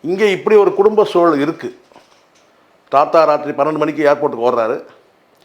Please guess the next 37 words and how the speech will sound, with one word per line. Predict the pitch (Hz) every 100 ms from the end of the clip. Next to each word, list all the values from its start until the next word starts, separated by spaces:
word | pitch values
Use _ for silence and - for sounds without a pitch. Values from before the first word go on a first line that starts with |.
| _ _ _ _
அஹ், | - 131 127 123 117
அம்மா | 107 151 175
வந்து | 151 139 165 165 131 107 95 - _
பிள்ளை | 143 156
வந்து | 147 135 160 156 123
எந்த | 123
வகையிலும் | 143 143 143
மனசு | 131 135 143 127
உடையக்கூடாதுன்னு | 135 127 123 120
சொல்லிட்டு | 127 131
நம்பிக்கை | 127 131 143 120
விட்டுறாங்க. | 113 110 107 131 160 - - _ _ _ _ _
ஒரு | - -
பிரச்சனை | 123 135 127
ஏற்படும், | 113 113 104
நெருக்கடி | 110 131 143 127
ஏற்படும் | 120 110 104
போது. | 98 110 160 - _ _ _ _ _ -
இன்னொரு | 151 170
சைடில் | 165
வந்து | 160 147 165
நண்பர்களை | 143 143 165 160 151
விட்டு | 135 151
கொடுக்க | 139 117 113
மாட்டார். | 98 -
இதெல்லாம் | 143 143 156 185 185
எப்படி | 151 165
இருக்குன்னு | 165 165 143
பாருங்க. | 123 110 98 - - _ _ _ _ _
நீங்க | 160 156
யாரோ | 151
சொன்னீங்கல்ல, | 170 165 170 143 123 - - _
புதுசா | 143 143
ஒருத்தர் | 139 120 123
அரசியல் | 120 120 127
கட்சி | 120 -
தலைவராகல, | 120 110 113 101 127